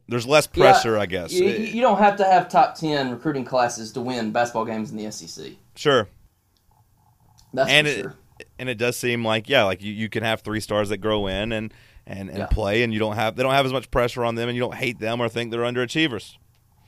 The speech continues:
Speaker 2: Correct.
Speaker 1: Ron Hudson says, "What percentage, uh, is there of Tennessee going undefeated through S E C play?"
Speaker 2: Small.
Speaker 1: Yeah. Uh, yeah, I mean, I'd say, like, five percent.
Speaker 2: Yeah.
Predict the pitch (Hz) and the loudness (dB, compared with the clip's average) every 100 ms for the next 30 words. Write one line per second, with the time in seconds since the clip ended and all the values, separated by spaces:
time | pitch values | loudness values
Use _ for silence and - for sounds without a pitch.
0 | - - 160 131 - _ _ _ _ _ | -14 -4 -2 -2 -8 _ _ _ _ _
1 | _ _ _ - - 139 180 147 170 - | _ _ _ -16 0 6 8 10 8 6
2 | 147 131 135 110 139 180 170 - 175 165 | -2 2 2 4 2 2 0 2 4 4
3 | 143 156 156 156 139 151 143 - 151 143 | 4 4 4 4 4 4 4 2 -2 -2
4 | 147 131 139 127 139 131 - 131 120 120 | -2 2 2 2 0 -2 0 0 2 2
5 | 113 - 107 113 - 87 - _ _ _ | 2 0 -4 -2 -2 -6 -8 _ _ _
6 | _ _ _ - 139 131 107 107 - _ | _ _ _ -12 -6 -2 -2 -4 -10 _
7 | _ _ _ _ _ _ - - - 135 | _ _ _ _ _ _ -20 -14 0 0
8 | - - _ _ _ _ _ - - 165 | 0 -8 _ _ _ _ _ -6 4 6
9 | 156 156 156 156 151 - 151 139 123 - | 10 8 8 6 6 8 8 8 6 4
10 | 117 113 98 - 87 - _ _ _ - | 4 4 0 -6 -6 -8 _ _ _ -10
11 | - - | -10 -10